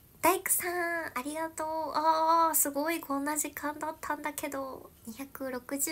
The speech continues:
エスジー、百キロありがとう。告知は、えっと、明日、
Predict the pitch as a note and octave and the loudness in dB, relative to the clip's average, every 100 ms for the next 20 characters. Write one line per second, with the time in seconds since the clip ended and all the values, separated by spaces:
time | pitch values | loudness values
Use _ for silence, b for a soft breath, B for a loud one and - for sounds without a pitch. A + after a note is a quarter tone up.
0 | D#4 C#4+ C#4 C#4 C#4 C#4 B3 - A#3 - | -4 0 2 2 0 -4 -4 -10 -12 -10
1 | A3 A3 A3 B3 A#3+ - - - - - | -10 -10 -10 -10 -12 -12 -14 -16 -20 -20
2 | B B B B B - - D4 C#4+ D4 | B B B B B -18 -4 -2 4 6
3 | C#4+ C4+ - B B B B - - A3 | 6 4 0 B B B B -20 -12 -10
4 | G#3 - B3+ - F#4+ F#4+ | -4 4 6 8 8 8